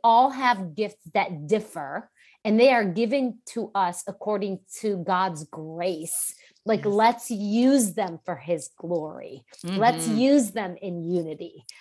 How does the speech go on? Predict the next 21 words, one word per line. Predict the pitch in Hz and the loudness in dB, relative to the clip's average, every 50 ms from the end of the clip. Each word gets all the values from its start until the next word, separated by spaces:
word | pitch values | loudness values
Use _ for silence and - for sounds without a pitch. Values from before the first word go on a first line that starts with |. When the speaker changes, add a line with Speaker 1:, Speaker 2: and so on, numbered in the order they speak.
| - - | 0 2
Speaker 1:
Let's | 233 254 254 - - | 2 2 2 0 -8
celebrate | - - - - 247 240 233 247 202 214 202 180 160 - | -8 -4 2 4 6 6 6 4 2 0 -2 -4 -2 -4
them. | - 165 160 | -8 -8 -4
Let's | 185 220 220 - | -4 -4 -2 0
identify | 294 247 240 190 165 - 240 220 214 226 214 220 - 202 180 165 160 | 0 0 2 0 0 0 2 2 2 2 -2 -4 -2 -4 -2 -2 -4
them. | 156 160 160 165 | -8 -10 -10 -4
Let's, | 196 226 240 233 - - - | -2 -2 -2 -2 -4 -12 -6
and | 226 220 220 208 190 220 | -4 -2 -2 -2 -2 -2
you | 233 220 | -2 -2
said | - 254 226 - | -2 -2 -4 -4
something | - 208 202 214 202 180 | -4 -6 -4 -4 -4 -2
at | 180 185 170 | -4 -4 -2
the | 190 | -2
beginning | 175 170 160 190 233 247 233 202 180 | -2 -2 -2 -2 -2 -2 -2 -2 0
where | 185 190 | 0 0
you, | 190 190 202 208 | 0 0 -2 0
like, | 202 190 185 180 185 _ _ _ _ _ - 190 - - 202 208 | 0 0 0 -2 -4 _ _ _ _ _ -14 -14 -12 -8 -6 -4
became | 196 214 - 254 233 208 | -4 -2 -2 -2 -2 -2
intentional | 190 185 - 208 233 226 - 240 | -2 -4 -4 -6 -8 -6 -6 -4
about | 214 202 175 - | -2 -2 -2 -4
spending | - - 220 208 190 180 | -6 -8 -6 -6 -6 -8